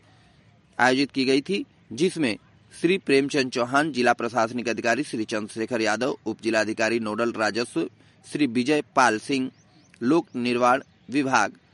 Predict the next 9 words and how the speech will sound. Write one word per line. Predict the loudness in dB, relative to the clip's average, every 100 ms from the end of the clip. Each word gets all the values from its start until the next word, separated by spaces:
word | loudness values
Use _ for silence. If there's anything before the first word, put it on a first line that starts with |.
| _ _ -4
श्री | 0
बलवंत | 2 2 2 -2
अपर | -2 -2 0 -2
पुलिस | -2 -4 -4
अधीक्षक, | -6 -6 -2 -2 -2 _ _ _ _ _ _ _ _ _ -6
श्री | 2 2
मनीष | 2 -2 -4
त्रिपाठी | -6 0 0 0
ट्रैफिक | -4 0 0 -2